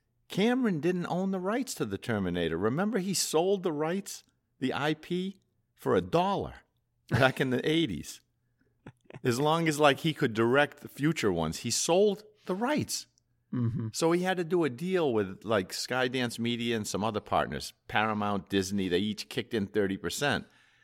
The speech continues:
Speaker 1: And they couldn't probably do the deal the way they, they should have done it. And they wanted to rush this thing out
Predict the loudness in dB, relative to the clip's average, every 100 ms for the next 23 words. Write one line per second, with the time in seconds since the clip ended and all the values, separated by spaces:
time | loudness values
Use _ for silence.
0 | _ 0 0 2 0 2 2 4 0 -6
1 | -2 0 2 0 -2 -2 -2 -2 -2 0
2 | 2 2 -2 -4 2 4 6 4 2 0
3 | 0 0 0 0 -2 0 -2 -2 -2 -2
4 | -2 0 -2 0 2 2 0 -4 -4 -4
5 | -4 -4 -2 -2 0 -2